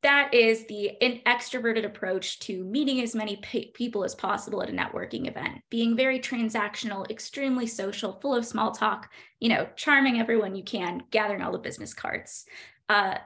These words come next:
there's a lot of reasons that this won't work <laughs> for a lot of neurodivergent folks, especially me. Um, for a lot of us, sensory overload, especially in crowded networking events or rooms,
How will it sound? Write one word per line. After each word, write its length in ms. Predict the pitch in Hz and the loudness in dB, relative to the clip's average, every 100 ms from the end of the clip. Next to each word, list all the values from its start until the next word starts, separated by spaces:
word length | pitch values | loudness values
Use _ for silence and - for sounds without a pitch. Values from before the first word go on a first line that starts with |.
| - _ - | -14 _ 4
there's 160 | 453 | 6
a 60 | 440 | 8
lot 160 | 349 320 | 6 6
of 80 | |
reasons 420 | 285 285 254 226 - | 4 2 4 2 2
that 160 | 220 | -2
this 180 | 254 - | -2 -4
won't 200 | 240 - | -2 0
work 180 | 240 233 | 2 0
<laughs> 0 | |
for 200 | - 269 | -2 2
a 40 | |
lot 220 | 233 208 214 | 4 2 -2
of 80 | |
neurodivergent 760 | 226 226 262 262 285 370 370 - | 0 2 2 0 -2 -2 -2 -4
folks, 340 | - 185 185 - | -2 -2 -4 -4
especially 560 | 233 - 262 269 269 262 | -4 -2 -2 0 0 2
me. 400 | 262 254 - - - - - - | 2 2 -2 -10 -20 -20 -2 4
Um, 380 | 240 226 208 196 - _ _ _ | 6 6 4 -2 -10 _ _ _
for 540 | 294 277 277 269 262 - _ - | 6 8 8 6 4 -2 _ 4
a 60 | 269 | 6
lot 200 | 247 233 | 6 6
of 60 | |
us, 400 | 240 320 - - | 4 2 0 -12
sensory 540 | - - 233 233 254 233 | -12 -4 -4 0 2 4
overload, 520 | 220 220 220 220 254 | 4 4 4 4 0
especially 720 | 269 226 - 214 220 220 214 214 220 | -2 -4 -2 0 2 2 4 4 2
in 320 | 196 196 190 - | -2 -2 -6 -8
crowded 420 | - 190 175 180 | -6 -4 -2 -2
networking 500 | 208 254 254 247 240 | 0 0 0 -2 0
events 300 | 226 208 196 | 0 -2 -4
or 100 | 190 | -6
rooms, 520 | 190 240 262 262 240 | -4 -2 0 0 -2